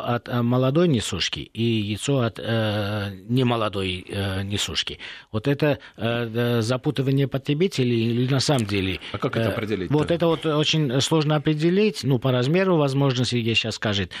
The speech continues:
Speaker 1: Но имеет ли это, э, для меня, потребителя, важное значение? Я уже думаю, о, старой несушке это плохо или хорошо? Я не знаю, например. Может, она более опытная и лучше яйца носит.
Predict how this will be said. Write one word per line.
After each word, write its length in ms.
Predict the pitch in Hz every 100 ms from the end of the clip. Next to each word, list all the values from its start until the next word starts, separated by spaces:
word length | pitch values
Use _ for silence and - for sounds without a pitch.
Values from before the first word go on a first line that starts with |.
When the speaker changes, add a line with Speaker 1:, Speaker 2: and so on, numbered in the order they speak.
| - -
Speaker 1:
Но 220 | 135 147 -
имеет 380 | 139 170 185
ли 100 | 165
это, 320 | 165 156 160 139 -
э, 180 | - 120
для 180 | 120 139
меня, 280 | 151 151 139
потребителя, 680 | 123 - 123 175 170 127
важное 300 | 123 135 139
значение? 600 | 139 131 127 113 85 67 - - - -
Я 120 | 110
уже 160 | 131 143
думаю, 440 | 131 110 92 80 - - -
о, 180 | 92
старой 360 | 95 - 127 123
несушке 460 | 120 110 120 - 98
это 140 | 95
плохо 320 | 107 151 -
или 100 | 98
хорошо? 380 | 87 85 80 87
Я 100 | 104
не 120 | 151
знаю, 320 | 98 82 98
например. 480 | 92 80 90 78 - -
Может, 240 | 117 113
она 240 | 113 117 110
более 260 | 110 113 117
опытная 520 | 113 107 110 107 95
и 180 | - 101
лучше 400 | 135 - 117 82 -
яйца 400 | 110 98 - 80 - 98 95
носит. 360 | 90 - 80